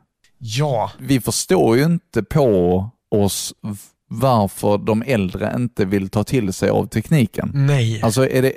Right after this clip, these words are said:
Speaker 2: är det bara jag?
Speaker 1: Nej, nej, nej, nej, nej, gud nej. Jag och Ida har haft den här diskussionen. Jag blir så glad att du tar upp det nu.
Speaker 2: Okej.
Speaker 1: För att det där har jag, vi, vi har haft precis den diskussionen där hemma. Att när våra,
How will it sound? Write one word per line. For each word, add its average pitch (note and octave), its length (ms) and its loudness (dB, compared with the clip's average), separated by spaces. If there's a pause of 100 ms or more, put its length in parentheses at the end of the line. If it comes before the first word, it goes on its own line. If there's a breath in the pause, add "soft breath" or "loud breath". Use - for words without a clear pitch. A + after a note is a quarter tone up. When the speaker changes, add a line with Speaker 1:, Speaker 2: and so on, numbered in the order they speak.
(300)
Speaker 2:
är D3 80 0
det C3+ 60 2
bara C#3+ 180 2
jag? A2+ 400 2
Speaker 1:
Nej, C#3+ 420 2
nej, C3 220 2
nej, B2+ 120 0
nej, B2 120 -2
nej, A#2+ 80 -2
gud C3+ 340 -2
nej. G2+ 200 -4 (420 loud breath)
Jag D3 300 0
och E3 100 2
Ida B2+ 180 0
har A#2+ 80 0
haft C#3+ 280 -2
den C#3+ 100 2
här A#2 80 2
diskussionen. G#2+ 640 -2
Jag B2+ 100 -2
blir C#3 120 2
så C3+ 140 -2
glad A#2 520 0
att A2+ 80 -6
du A#2 100 0
tar - 260 -2
upp - 220 -2
det D3+ 80 2
nu. A#2 200 0 (160)
Speaker 2:
Okej. F#2+ 380 2 (160)
Speaker 1:
För C#3 180 -2
att - 360 -4 (240)
det C3 120 0
där C3+ 180 2
har D#3 100 2
jag, A2+ 440 0
vi, A#2+ 260 -4
vi A#2+ 100 -4
har C3 100 0
haft C3+ 340 -2 (360)
precis - 580 0
den A#2 360 -2
diskussionen A2+ 580 0
där A2+ 100 0
hemma. G#2 300 -2 (600 loud breath)
Att - 400 -2 (420)
när C#3 160 2
våra, B2+ 480 2